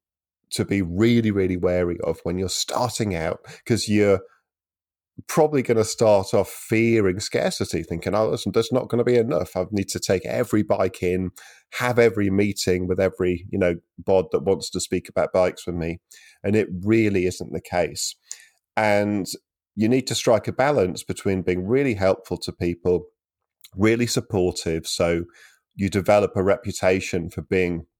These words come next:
someone worthwhile going to and get recommended. But you really want to avoid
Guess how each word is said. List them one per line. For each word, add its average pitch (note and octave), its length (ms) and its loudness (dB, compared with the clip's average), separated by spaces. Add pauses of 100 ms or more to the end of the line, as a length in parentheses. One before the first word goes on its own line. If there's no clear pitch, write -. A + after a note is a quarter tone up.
(140)
someone F2 400 -2
worthwhile E2 460 0
going C3+ 340 2
to D#2 240 -4
and E2 140 -4
get - 180 -2
recommended. F#2 720 -2 (760)
But A2 240 4
you G#2+ 120 2
really A2 540 2
want G#2 300 -2
to G2+ 120 -2
avoid F#2 540 0